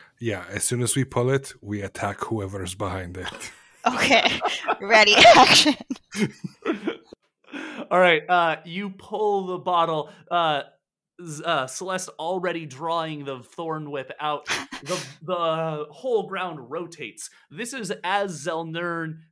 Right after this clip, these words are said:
Speaker 3: Phil and Jules are walking up to the bandit who's on his knees. He's thrown his weapon out. He's, uh,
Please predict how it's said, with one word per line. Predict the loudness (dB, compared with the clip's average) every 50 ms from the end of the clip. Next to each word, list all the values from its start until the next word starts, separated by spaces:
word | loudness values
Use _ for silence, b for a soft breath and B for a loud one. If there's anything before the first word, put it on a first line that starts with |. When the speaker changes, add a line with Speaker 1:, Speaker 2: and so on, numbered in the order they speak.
| _ _ _ _
Speaker 3:
Phil | -8 -4 -4 -2 -2 -4 -4 -6
and | -10 -10 -12
Jules | -10 -10 -6 -6 -6 -4 -6
are | -8
walking | -6 -4 -2 -2 -2 -2 -4 -8 -6 -6
up | -6 -6 -6 -12
to | -16 -12
the | -12 -12
bandit | -8 -6 -6 -6 -4 -6 -10 -12
who's | -12 -12 -14 -10 -8
on | -6 -6 -4 -6 -6
his | -8 -8 -10 -10 -12 -14
knees. | -14 -12 -10 -10 -10 -10 -10
He's | -12 -14 -14
thrown | -16 _ _ -2 -2 -2 -2 -2
his | -6 -8 -10 -8
weapon | -8 -8 -8 -8 -10 -10 -8
out. | -6 -6 -6 -6 b b b b b
He's, | _ -16 -14 -10 -8
uh, | -8 -8 -8 -10